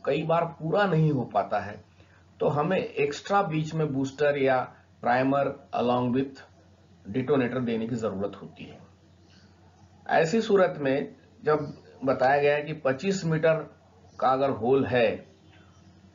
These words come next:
तो उसमें necessarily हमें एक ऊपर और एक नीचे detonator देना चाहिए ताकि blast efficiently हो सके और जो blast waves है,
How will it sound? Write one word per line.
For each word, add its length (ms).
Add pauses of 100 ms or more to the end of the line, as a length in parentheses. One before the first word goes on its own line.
(100)
तो 380
उसमें 480
necessarily 680
हमें 260
एक 300
ऊपर 340
और 300
एक 120
नीचे 560 (320)
detonator 500
देना 300
चाहिए 440 (460)
ताकि 360
blast 720 (420)
efficiently 600
हो 160
सके 360 (720)
और 340
जो 640 (260)
blast 440
waves 400
है, 380